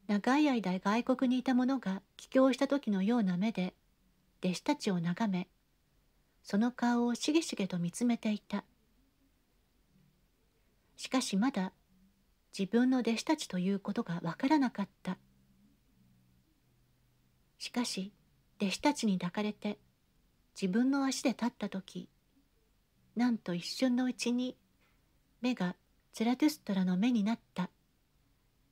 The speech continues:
ツラトゥストラは起こったことをすべて理解し、ひげを撫でて、強い声で言った。「よし、これはもう終わっ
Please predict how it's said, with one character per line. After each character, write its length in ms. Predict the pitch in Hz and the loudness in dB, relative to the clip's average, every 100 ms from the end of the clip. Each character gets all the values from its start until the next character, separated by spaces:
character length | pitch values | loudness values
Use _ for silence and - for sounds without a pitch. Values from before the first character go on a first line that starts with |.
| _ _ _ _ _ _ _ _ _ _ _ _ _ _ _ _ _ _ | _ _ _ _ _ _ _ _ _ _ _ _ _ _ _ _ _ _
ツ 120 | - | 0
ラ 100 | 254 | 2
ト 100 | 262 | 2
ゥ 40 | 285 | 0
ス 80 | |
ト 140 | - 226 | 0 0
ラ 120 | 196 | 0
は 220 | 185 185 _ _ _ _ | 0 -4 _ _ _ _
起 100 | 196 | -4
こ 140 | - 285 | 0 -2
っ 40 | |
た 160 | - 233 | 0 -2
こ 140 | 202 | -2
と 140 | - | -2
を 40 | 180 | -2
す 160 | - | -2
べ 140 | 285 285 | 0 0
て 120 | 190 | 0
理 100 | 220 | -4
解 240 | - 196 | -2 -2
し、 320 | 190 - 202 - _ _ _ _ _ _ _ | -2 -6 -8 -10 _ _ _ _ _ _ _
ひ 140 | 220 | 0
げ 140 | 240 269 | 4 4
を 40 | |
撫 160 | 277 294 | 4 2
で 120 | 247 | -2
て、 280 | - 185 - _ _ _ _ _ _ _ _ | -4 -8 -8 _ _ _ _ _ _ _ _
強 280 | - 240 294 | 0 4 4
い 100 | - | 2
声 240 | 294 285 | 2 2
で 80 | 196 | 0
言 100 | 175 | -4
っ 20 | - _ - | -8 _ -6
た。 160 | 190 - _ _ _ _ _ - _ _ _ _ _ _ _ _ _ _ _ _ _ _ _ _ _ _ _ _ _ _ _ _ _ _ _ _ _ _ _ _ - | -6 -8 _ _ _ _ _ -20 _ _ _ _ _ _ _ _ _ _ _ _ _ _ _ _ _ _ _ _ _ _ _ _ _ _ _ _ _ _ _ _ -2
「よ 160 | 196 | 0
し、 160 | 202 - _ _ _ _ _ _ | 0 -4 _ _ _ _ _ _
こ 140 | 185 | 0
れ 100 | 196 | 4
は 140 | 220 233 | 6 8
も 140 | 269 | 8
う 160 | 226 160 | 8 6
終 160 | |
わ 40 | |
っ 0 | 196 | 4